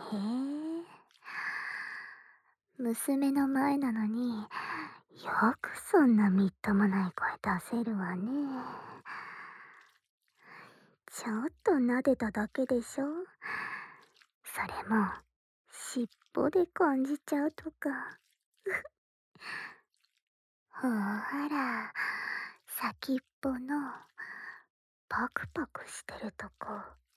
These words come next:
そんなにくすぐられたい？ <sighs>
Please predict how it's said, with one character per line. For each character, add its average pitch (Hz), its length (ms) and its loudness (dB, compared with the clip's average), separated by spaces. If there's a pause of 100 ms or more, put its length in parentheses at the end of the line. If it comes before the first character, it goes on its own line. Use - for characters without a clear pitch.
(1160)
そ 208 100 -2
ん 214 140 2
な 254 100 0
に 254 140 -2
く - 120 -14 (140)
す 269 80 -2
ぐ 254 160 0
ら 254 100 -2
れ 254 140 -6
た - 160 -6
い？ 277 40 -2
<sighs> 285 40 -2